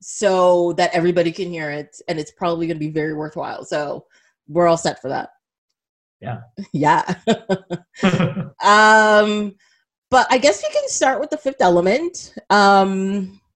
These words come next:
Speaker 1: I just wanna say I still love this movie. I don't, I don't care what anybody
Speaker 2: Yeah.
Speaker 1: says. There are definitely a couple of problems with it, um, but I absolutely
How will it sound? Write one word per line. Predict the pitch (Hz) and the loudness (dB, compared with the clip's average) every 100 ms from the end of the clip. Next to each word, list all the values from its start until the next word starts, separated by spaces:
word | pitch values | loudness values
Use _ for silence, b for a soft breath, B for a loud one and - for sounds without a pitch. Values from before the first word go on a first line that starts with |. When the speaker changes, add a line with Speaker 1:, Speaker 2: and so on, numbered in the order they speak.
| _ _ b b b b - | _ _ b b b b 0
Speaker 1:
I | 226 | 2
just | 233 320 | 2 2
wanna | 330 302 | 4 4
say | 277 - | 2 2
I | 202 233 247 214 | 2 4 2 -2
still | - - 214 208 | -8 -4 -2 0
love | 185 190 | 0 0
this | 175 175 | -2 -4
movie. | 170 165 160 165 180 - | -6 -6 -8 -12 -16 -8
I | 180 | -6
don't, | 185 170 | -4 -4
I | |
don't | 180 | -4
care | 180 | -2
what | 165 | -2
anybody | 156 160 | 0 0
Speaker 2:
Yeah. | 175 | 0
Speaker 1:
says. | 156 156 170 _ b b 233 | 0 0 -6 _ b b 4
There | 247 | 6
are | 240 240 | 6 4
definitely | 240 240 240 220 | 4 0 2 0
a | 208 | 0
couple | 190 | 0
of | 185 | 0
problems | 170 160 170 | 2 2 2
with | 175 180 | 2 4
it, | 202 - - | 2 0 0
um, | 170 165 156 160 | 2 4 2 0
but | 175 160 - _ 160 | 2 2 2 _ 2
I | 165 165 160 - - | 4 6 4 0 0
absolutely | 170 175 - 190 165 180 175 180 | 0 0 2 0 2 2 2 0